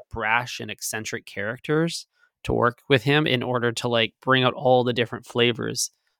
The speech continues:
of Kanye and put, kinda push the soundscape. They're all, it's all kind of, it's a little bit too symmetrical almost, the music, too,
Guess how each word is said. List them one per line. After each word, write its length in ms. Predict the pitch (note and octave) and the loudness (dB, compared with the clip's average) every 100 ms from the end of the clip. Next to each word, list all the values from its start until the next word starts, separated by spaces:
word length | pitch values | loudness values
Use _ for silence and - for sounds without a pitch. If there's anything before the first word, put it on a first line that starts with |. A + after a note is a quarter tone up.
| - | -18
of 120 | G#2+ | -10
Kanye 280 | - G2+ F#2+ | -8 -6 -8
and 80 | |
put, 240 | - - - - | -2 -2 -2 -8
kinda 160 | B2 | -10
push 300 | G#2+ B2+ A#2+ | -6 -6 -6
the 80 | - | -8
soundscape. 800 | - - - A2 A#2 - - G#2+ - | -8 -8 -10 -8 -6 -6 -6 -12 -14
They're 240 | B2+ C#3 | -4 2
all, 200 | E3+ F#3+ - | 4 4 0
it's 160 | D#3+ | 0
all 160 | G3 F#3+ | 2 2
kind 340 | - - D3 | 0 -2 0
of, 120 | C#3 A2+ _ - | 0 -6 _ -14
it's 120 | D3 F3 | -4 -2
a 20 | |
little 260 | D3+ F3+ G3 | 2 2 2
bit 220 | G3 - | 0 -4
too 580 | - C#3+ D3+ D#3 D3 C#3+ _ _ _ _ | -4 0 2 2 0 -6 _ _ _ _
symmetrical 920 | - - B2 A2 G#2+ - E3 F#3+ G#3 | -4 -2 0 0 0 -4 0 2 2
almost, 500 | E3 E3+ F#3 F#3+ - | 2 2 2 2 -2
the 80 | - | -4
music, 420 | B2+ C#3 D#3 E3+ - | -2 -2 -2 -4 -4
too, 280 | - B2+ | -4 -4